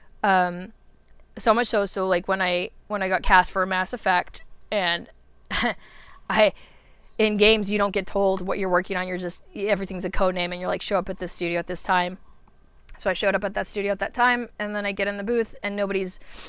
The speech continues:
nobody was there. The client was Skyping in. It's a studio I've worked at a lot. I knew the engineers. And then Caroline Livingstone comes on. She's like, "Hi, Frida. So great to have you here. Well,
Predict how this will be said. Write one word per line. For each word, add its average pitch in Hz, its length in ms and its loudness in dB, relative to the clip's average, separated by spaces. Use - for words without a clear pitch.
nobody 247 380 4
was 208 160 -2
there. 220 280 6
The 202 80 -6
client 220 320 0
was 190 140 -10
Skyping 208 320 -4
in. 214 220 -2
It's - 120 -12
a - 60 -8
studio 208 260 -2
I've 196 60 0
worked 202 200 -2
at 202 100 0
a 202 60 0
lot. 202 320 4
I 185 60 -10
knew 202 160 -4
the 202 120 -2
engineers. 202 640 -4
And 202 160 2
then 190 100 -4
Caroline 202 380 4
Livingstone 202 360 -4
comes 202 160 -6
on. 202 120 2
She's 233 160 -6
like, 254 140 0
"Hi, 427 400 4
Frida. 359 800 6
So 330 280 2
great 359 180 0
to 339 60 -2
have 339 140 4
you 339 80 0
here. 262 220 2
Well, 190 380 6